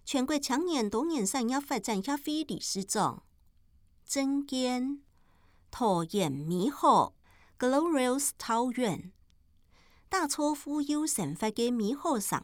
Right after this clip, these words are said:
市。争取三十岁以上赴五动乱补助，提升托育师资数量，良化托育员劳动环境，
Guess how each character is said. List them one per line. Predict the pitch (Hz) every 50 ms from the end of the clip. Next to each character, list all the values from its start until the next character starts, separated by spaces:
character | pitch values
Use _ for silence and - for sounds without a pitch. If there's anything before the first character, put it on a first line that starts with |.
| -
市。 | - - - - 214 233 240 247 247 269 285 - _ _ _ - _ _ - - _ _ - _ _ - - - -
争 | - 277 311
取 | 330 - 370 359 302
三 | - - 233 196 190
十 | 214 302 302
岁 | - - 320 320 330
以 | 320 226 170 147
上 | 143 - 240 240 240 254 277
赴 | 285 - 330 330
五 | 294 302 277 214 196
动 | - 320 330 339 349
乱 | 339 294 214 170 160
补 | - 208 165
助， | 143 - - - 226 226 226 233 240 247 285 - - _ _ _ _ - - _ _ - - -
提 | - 240 226
升 | 214 - 233 233 277
托 | 302 - 349 302
育 | 254 294 277 220
师 | - - - 160 147
资 | - - 139 139
数 | 135 - - 233 233
量， | 240 - 240 233 233 233 247 254 - - - -
良 | - 240 220 214
化 | 220 - 311 311 320
托 | 320 - 330 294 262
育 | - 285 247 - -
员 | 190 165 139 - -
劳 | - 175 147
动 | - - 302 320 330
环 | - - - - 180 -
境， | - 208 214 220 220 233 254 285